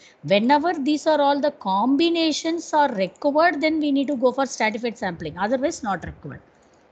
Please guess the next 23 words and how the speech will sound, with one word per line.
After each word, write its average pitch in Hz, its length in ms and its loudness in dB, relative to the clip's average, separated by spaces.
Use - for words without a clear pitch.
Equal 392 460 4
proportion, 247 640 -4
who 294 140 2
is 294 240 2
doing 233 440 -2
well. 196 240 0
For 269 160 2
example, 269 480 0
election, 254 800 -2
that 269 180 0
is 370 200 -2
required. 202 400 -8
For, 214 300 -2
uh, 175 160 -6
business 220 480 -6
analytics, 311 500 -6
this 247 220 -6
much 320 260 -2
information, 269 760 0
religion 254 480 0
wise 254 180 0
and 233 160 -2
all, 311 140 -2